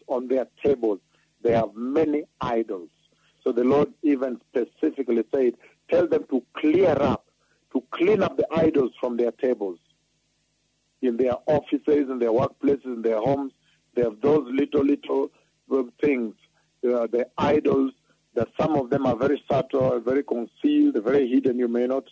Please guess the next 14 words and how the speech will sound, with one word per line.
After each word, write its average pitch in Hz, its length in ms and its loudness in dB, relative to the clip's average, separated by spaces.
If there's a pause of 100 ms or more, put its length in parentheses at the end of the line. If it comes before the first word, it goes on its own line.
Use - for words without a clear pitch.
(100)
see, 139 240 4 (1300)
you 120 80 -2
may 113 180 0
not 113 220 -2 (100)
look 135 180 0
at 127 140 -2
it 135 100 -2
as 110 160 0
an 117 140 -2
idol, 139 420 0 (300)
but 117 160 -4
the 120 80 2
Lord 147 480 4
has 117 220 -2